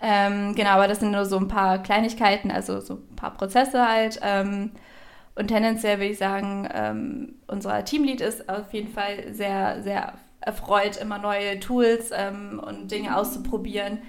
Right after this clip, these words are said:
die uns vielleicht irgendwie auch helfen können bei unseren, äh, Prozessen. Ähm, daher würde ich sagen, wir probieren da ziemlich viel, viel aus,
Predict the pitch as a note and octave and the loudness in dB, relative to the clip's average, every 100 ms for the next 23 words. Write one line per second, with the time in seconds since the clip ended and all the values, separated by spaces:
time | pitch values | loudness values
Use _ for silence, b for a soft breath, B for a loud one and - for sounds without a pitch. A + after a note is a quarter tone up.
0 | B - F#3+ G3+ G#3 A3 G3 G3 G3+ G#3 | B -10 -6 -6 -6 -4 -4 -4 -8 -4
1 | - F#3 A3+ B3 C4+ A#3+ B3 A3+ A#3 A3 | -2 -2 0 -4 -2 -4 -2 -2 -2 -4
2 | A3 A3+ G#3+ A3 A3 - A3 G#3 A3 - | -6 -6 -6 -6 -8 -10 -10 -12 -14 -8
3 | C#4+ D4+ D4 C#4+ B B B B - G#3+ | -6 -6 -8 -8 B B B B -8 -6
4 | G3+ G#3 G3 F#3+ - - G3 G#3 G3 G3+ | -6 -8 -14 -16 -16 -12 -6 -4 -2 -2
5 | G3 F3+ G3 F#3+ F#3 - - - _ - | -2 -2 -2 -2 -4 -4 -10 -18 _ -6
6 | G#3+ A3+ A3 G#3 - G#3+ G#3 - G#3 G3 | 0 2 4 2 2 2 2 -6 -4 -4
7 | F#3+ F#3+ - F3+ - E3+ F#3+ - | -4 -6 -6 -4 0 0 -2 -6